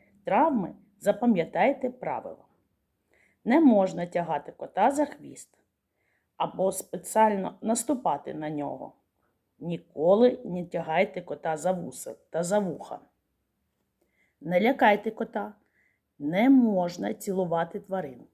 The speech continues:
Після згри з тваринами обов'язково потрібно ретельно вимити руки з милом. Сподіваюсь, ви запам'ятали правила безпечної поведінки з безпритульними тваринами. А ще запам'ятайте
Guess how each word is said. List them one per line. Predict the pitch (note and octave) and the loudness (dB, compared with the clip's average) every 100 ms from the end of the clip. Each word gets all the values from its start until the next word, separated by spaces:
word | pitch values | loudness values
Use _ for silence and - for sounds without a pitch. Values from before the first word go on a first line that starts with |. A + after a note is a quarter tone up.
| _ _ _ - | _ _ _ -12
Після | F3+ - F3+ F3+ | -8 -4 0 0
згри | F3 F#3 G3 | 0 0 -2
з | |
тваринами | - D#3 D3+ G3+ B3+ E3+ - - _ _ | -4 -4 -2 2 2 2 -4 -12 _ _
обов'язково | - G#3 G3 F#3 F3+ F#3 F3 | 0 2 2 2 0 2 2
потрібно | E3 D3+ - D3+ D3+ D3+ | 2 -4 -8 -12 -8 -6
ретельно | D3 D3 - F#3+ A3 G3+ | -6 -8 2 2 4 0
вимити | F3 E3 D#3 - C#3 | -2 -4 -6 -10 -6
руки | G3 G3 F#3 | -6 -4 -8
з | D#3+ | -6
милом. | F3 C#3+ - - _ _ _ _ _ | -6 -6 -10 -18 _ _ _ _ _
Сподіваюсь, | - F#3+ G3+ A#3+ E4 C#4+ | -6 -2 2 4 4 2
ви | G#3+ | -2
запам'ятали | G3+ - G#3 B3 B3+ G3+ E3+ | -2 -2 2 2 4 2 2
правила | F3 E3+ E3 D#3+ | -2 -2 -2 -2
безпечної | D#3 E3 - D#3 - E3 | -4 -6 -6 -6 -6 -10
поведінки | D3+ D#3 D#3 E3+ C4+ - F#3 | -10 -12 -8 2 2 2 -4
з | D3+ | -4
безпритульними | F3 - E3+ - G3 F#3+ F#3+ | -6 -4 -10 -6 -4 -2 -4
тваринами. | F#3+ G#3 F#3 C#3+ B2+ - _ _ _ _ _ - | 0 0 0 -4 -8 -12 _ _ _ _ _ -6
А | E3 | -6
ще | - - F#3+ A3+ C#4 _ _ - | -6 -10 -2 -2 -2 _ _ -8
запам'ятайте | G3 A#3+ A#3+ A#3+ A3+ F3+ F3 E3+ | -4 4 4 6 2 0 0 -12